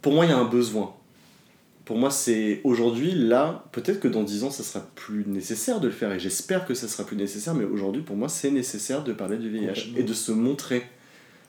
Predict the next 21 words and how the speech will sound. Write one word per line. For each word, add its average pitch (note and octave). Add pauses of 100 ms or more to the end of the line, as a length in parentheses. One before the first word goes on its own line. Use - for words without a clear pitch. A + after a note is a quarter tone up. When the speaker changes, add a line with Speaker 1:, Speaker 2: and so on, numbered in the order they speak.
(140)
Speaker 1:
de A2
montrer A2
un, A#2
de A2
montrer G#2+
un B2
visage, A#2+
et -
de, G#2
putain, D#3+
le, F#2+ (840)
être A#2
séropo, C3+
c'est B2
pas, G3 (120)
c'est -
pas F3+
Tom, A#2+
Tom B2+
Hanks F3
dans, A#2+